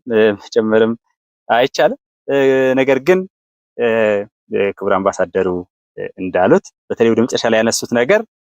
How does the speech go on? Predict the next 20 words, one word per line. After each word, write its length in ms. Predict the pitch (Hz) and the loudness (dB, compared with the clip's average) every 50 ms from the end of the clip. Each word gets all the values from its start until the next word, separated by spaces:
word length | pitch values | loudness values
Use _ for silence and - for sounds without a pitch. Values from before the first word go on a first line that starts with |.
| _ _ | _ _
ከቀይ 280 | 143 151 - 139 135 127 | -6 -4 -4 -4 -6 -4
ባህር 240 | 120 117 110 117 110 | -4 -4 -4 -4 -4
ጋር 160 | 101 110 107 101 | -2 -2 -2 0
በተያያዘ 400 | 107 104 - 117 110 113 120 165 202 175 | -2 -2 0 2 2 2 2 2 2 2
አሁን 240 | 113 104 135 175 202 | 2 2 0 -2 -2
እዚህ 200 | 143 110 117 147 | -4 -6 -6 -6
ቀይ 160 | - 123 117 | -4 -2 0
ባህር 200 | 117 113 113 113 | 2 2 0 0
ቀጣና 280 | - 113 113 110 110 110 107 | -2 -2 0 0 2 2 2
ላይ 160 | 107 104 104 | 2 0 0
ያለ 220 | 107 107 107 107 107 | 2 0 0 0 0
ይሄ 120 | 101 - 104 104 101 - _ _ _ _ _ _ _ _ _ - | -4 -8 -8 -8 -8 -10 _ _ _ _ _ _ _ _ _ -2
የፓይረሲ 1000 | 101 104 101 101 101 98 95 98 - _ _ _ _ - - 131 120 110 - | 0 2 4 4 4 2 2 -2 -6 _ _ _ _ -4 -2 0 0 0 -2
የሚላቸው 300 | - 107 98 92 90 - | -4 -6 -6 -6 -6 -6
እንደዚህ 200 | 98 101 98 98 | -8 -8 -4 0
ወንበዴዎቹ፣ 400 | 107 117 120 120 127 123 120 - | 2 2 4 4 4 2 2 0
የባህር 240 | - 120 110 107 110 | 0 0 0 0 0
ላይ 100 | 107 107 | 0 0
ወንበዴዎችን 460 | 104 104 107 104 107 101 - - 110 | 0 0 0 -2 -4 -6 -6 -8 -10
በተመለከተ 460 | 101 202 - 113 - 240 - - - | -10 -8 -6 -6 -6 -6 -6 -2 0